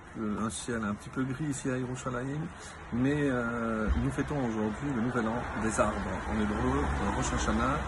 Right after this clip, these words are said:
les Ilanot. Donc, euh, les Chachamim expliquent que, euh, ça remonte évidemment à la création, lorsque Akadosh Baruch Hu a placé Adam Arishon dans le Gan Eden et il lui a donné deux ordres, un positif, un négatif.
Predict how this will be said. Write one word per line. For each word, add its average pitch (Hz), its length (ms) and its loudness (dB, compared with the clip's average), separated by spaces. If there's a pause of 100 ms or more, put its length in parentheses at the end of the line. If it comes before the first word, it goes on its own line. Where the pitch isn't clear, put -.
les 107 480 0
Ilanot. 104 240 4 (840)
Donc, 135 140 6 (120)
euh, 139 80 4
les 131 100 2
Chachamim 143 420 2
expliquent - 640 -6
que, 139 60 -2
euh, 131 480 2
ça 120 140 0
remonte 135 360 0
évidemment 110 460 2
à - 20 2
la 95 100 2
création, 117 560 -2
lorsque 113 200 -2
Akadosh 120 540 0
Baruch 117 180 -2 (120)
Hu 156 120 -2 (100)
a 123 80 -2
placé 135 520 0 (500)
Adam 120 240 6
Arishon 131 460 2 (440)
dans 151 140 4
le 139 120 4
Gan 143 200 2 (100)
Eden 120 300 2 (260)
et 131 60 2
il 139 160 4
lui 131 80 2
a 127 40 4
donné 135 200 0 (120)
deux 131 200 2
ordres, 95 260 0
un 101 40 0
positif, 104 500 -2
un 113 80 2
négatif. 117 580 0